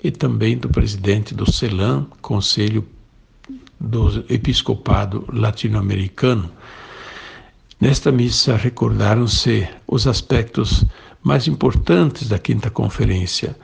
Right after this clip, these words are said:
os apelos e as orientações e diretrizes que ela deu e que continuam a valer e continuam a ser importantes para a Igreja na América Latina e no Caribe.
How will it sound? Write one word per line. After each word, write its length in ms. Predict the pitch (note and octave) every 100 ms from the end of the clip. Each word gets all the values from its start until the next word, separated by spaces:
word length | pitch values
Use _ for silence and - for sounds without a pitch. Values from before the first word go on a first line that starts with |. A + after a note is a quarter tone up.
| - -
os 180 | B2
apelos 800 | A#2 G#2+ C3 D3 D3 C3+ - - -
e 140 | - C#3
as 140 | B2
orientações 760 | B2+ A2+ A2 A#2 A2 - C#3+ A#2+
e 40 |
diretrizes 720 | A2 G#2 G2+ - D3 C#3+ D3
que 420 | - - C#3 - -
ela 240 | B2 A2 G2
deu 420 | G2 A#2 D#3+ -
e 100 | C#3+
que 160 | -
continuam 840 | D3 B2+ - A2+ A2 D#3 D#3+ D3+ - -
a 240 | C3+ C3+ - - G3 - -
valer 600 | A2 G#2+ A2+ G2 A#2 D3+
e 80 | -
continuam 640 | - B2 - F#2+ G#2 C3+
a 60 | B2+
ser 220 | - B2
importantes 760 | A#2 G#2 G#2 - - F2+ E2+ -
para 240 | - -
a 40 | G#2+
Igreja 420 | G2 G2 G#2+ G#2
na 60 | G2
América 440 | G2 G2 G2+ G2+
Latina 560 | G2 - - G2+ F#2+ F#2+
e 60 |
no 120 | G2
Caribe. 540 | G2 A2 G2 F#2 F2